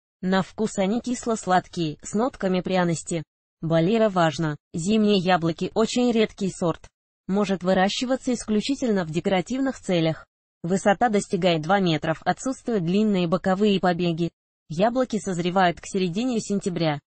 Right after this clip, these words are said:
Плоды крупные, свыше двухсот грамм, сочные, очень вкусные. При созревании окрашиваются в зелёный цвет с лёгким кремовым румянцем.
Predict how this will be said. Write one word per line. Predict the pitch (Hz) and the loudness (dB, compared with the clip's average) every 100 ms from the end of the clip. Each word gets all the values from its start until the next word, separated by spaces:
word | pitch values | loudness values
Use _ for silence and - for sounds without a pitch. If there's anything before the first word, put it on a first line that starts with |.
| _ _ - | _ _ -4
Плоды | 196 190 180 | 2 2 2
крупные, | 165 156 160 156 143 - | -2 -4 -2 -2 -2 -8
свыше | - 196 196 185 | -4 -4 -2 -2
двухсот | 190 190 277 262 | -4 -2 -4 -2
грамм, | 196 185 151 | 0 0 -2
сочные, | - 214 180 - 180 - | -2 -2 -2 -2 -4 -2
очень | 240 - 214 | -2 0 -4
вкусные. | - 262 269 170 160 151 _ _ _ - | -4 -10 -6 -4 -4 -6 _ _ _ -2
При | 175 | -2
созревании | 196 175 180 202 262 240 190 | -2 -4 0 0 0 2 2
окрашиваются | 190 269 294 247 262 - 196 | 2 0 0 -2 -4 0 -2
в | |
зелёный | 165 190 196 190 180 | 0 0 2 2 0
цвет | - 175 180 | -2 -2 -4
с | - 170 | -6 -4
лёгким | 175 208 - 202 | -2 -2 -2 -2
кремовым | 226 294 285 254 254 | 2 2 4 4 4
румянцем. | 220 214 196 175 - 156 | 4 2 2 0 -2 -4